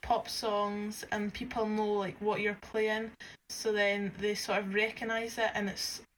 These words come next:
like, it's sort of gives you sort of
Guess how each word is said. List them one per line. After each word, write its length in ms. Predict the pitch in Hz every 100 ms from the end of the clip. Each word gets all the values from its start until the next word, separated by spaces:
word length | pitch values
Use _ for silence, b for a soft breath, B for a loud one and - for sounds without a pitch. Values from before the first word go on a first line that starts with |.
| _ _
like, 240 | 214 208 -
it's 320 | - - - - _ _ -
sort 220 | - 220
of 100 | 214
gives 260 | 214 202 214
you 60 |
sort 240 | - 214 196
of 220 | 196